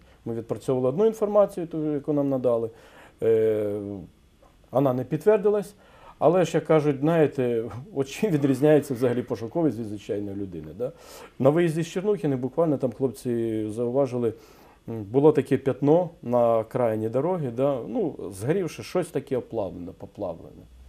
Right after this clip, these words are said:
І почали просто перебирати той метал і витягують оттуда смертний медальйон. Юрок, е, Юрій Ковальчук, там ще така пуля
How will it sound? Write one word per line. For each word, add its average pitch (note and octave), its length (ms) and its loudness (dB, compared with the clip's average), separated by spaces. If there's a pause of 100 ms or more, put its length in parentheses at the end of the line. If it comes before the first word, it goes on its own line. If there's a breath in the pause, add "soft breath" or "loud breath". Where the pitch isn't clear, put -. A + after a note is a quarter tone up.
(360 soft breath)
І B2 80 0
почали F3+ 360 -2
просто E3 320 0
перебирати C3+ 540 4
той C#3 100 2
метал F3 440 2 (540 soft breath)
і - 20 0
витягують C3+ 540 4
оттуда C3 300 -2
смертний A#2+ 560 -2
медальйон. E2+ 480 -4 (200)
Юрок, C#3+ 420 4 (320 loud breath)
е, A2+ 80 2 (140)
Юрій D#3+ 260 6
Ковальчук, A#2+ 600 2 (300)
там A#2 200 4
ще A2+ 160 0
така G2 240 0
пуля E3 380 8